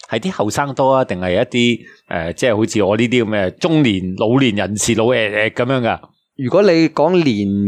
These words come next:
Speaker 2: 紀呢，廿中到四十都有。
Speaker 1: 哇，當打喎。
Speaker 2: 呃，
Speaker 1: 即係如果廿中都係當打喎。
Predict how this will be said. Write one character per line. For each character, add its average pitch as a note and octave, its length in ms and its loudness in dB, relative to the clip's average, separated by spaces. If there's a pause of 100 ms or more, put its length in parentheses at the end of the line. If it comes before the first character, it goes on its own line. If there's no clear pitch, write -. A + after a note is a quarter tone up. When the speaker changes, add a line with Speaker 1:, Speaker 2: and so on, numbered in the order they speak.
Speaker 2:
紀 C3 480 2
呢， D#3+ 200 2 (320)
廿 A#2+ 400 2 (100)
中 E3+ 600 2
到 C#3+ 120 2 (200)
四 B2 180 0
十 - 100 -4 (120)
都 D3+ 180 -6
有。 G2 300 0
Speaker 1:
哇， B2+ 260 -4
當 G3 300 2
打 F#2 260 0
喎。 G2+ 260 0 (360)
Speaker 2:
呃， A2+ 120 -4
Speaker 1:
即 G3 80 4
係 F#3 60 4
如 A2+ 60 2
果 D#3 80 4
廿 A2 280 2
中 D#3 220 -2
都 D3 80 2
係 A#2+ 80 2
當 A#2+ 220 0
打 E2+ 180 -4
喎。 D#2 280 -8